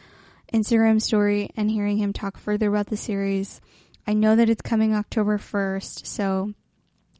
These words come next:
next week. Um, I've just sort of wanted to wax poetic about it on my initial feelings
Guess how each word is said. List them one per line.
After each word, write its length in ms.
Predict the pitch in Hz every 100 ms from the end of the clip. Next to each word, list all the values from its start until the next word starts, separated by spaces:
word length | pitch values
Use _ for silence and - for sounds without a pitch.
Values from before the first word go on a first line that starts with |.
| -
next 360 | 220 190 214 -
week. 540 | 294 233 208 214 - - - - - - _ _ -
Um, 720 | 220 208 196 190 190 196 190 _ _ _ _ _ _ _
I've 220 | 202 202
just 480 | 190 214 - - - -
sort 360 | - - 220 220
of 120 | 208
wanted 360 | 202 196 196 -
to 680 | 220 196 190 190 196 208 - _ _ _ _ _ _ _ _
wax 440 | 208 208 202 202 -
poetic 560 | - 208 196 196 -
about 300 | 190 185 185
it 240 | 185 185 - _ _ _ _ _ _
on 180 | 208 202
my 220 | 196 190
initial 480 | 202 202 208 - 202
feelings 720 | - 196 190 190 190 190